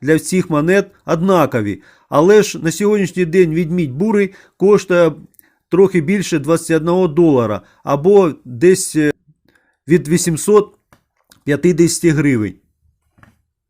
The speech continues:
Рись євразійська коштує дорожче, ніж відмідь бурий. Е, її вартість в доларовому еквіваленті стартує від, е,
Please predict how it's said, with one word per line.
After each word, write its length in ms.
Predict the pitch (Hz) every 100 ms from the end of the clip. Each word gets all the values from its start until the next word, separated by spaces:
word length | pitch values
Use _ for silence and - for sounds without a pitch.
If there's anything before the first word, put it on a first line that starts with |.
| _ _ _ _ _ _ _ _ _ _ _ _ _ _ _ _ _ _ _ _
Рись 220 | 175 226 220
євразійська 680 | 196 196 165 180 135 131
коштує 440 | 117 196 214 208 208
дорожче, 540 | 202 220 214 - 160
ніж 340 | 160 165 156 160
відмідь 420 | 156 147 185 143
бурий. 500 | 160 165 127 104 - _ _ _ -
Е, 300 | 139 151 147
її 260 | 175 208 202
вартість 540 | 202 208 175 165 160
в 100 | 151
доларовому 500 | 151 196 185 175 165
еквіваленті 560 | 165 175 185 208 170 165
стартує 580 | - 151 - 190 180
від, 320 | 151 151 151 151
е, 280 | 147 143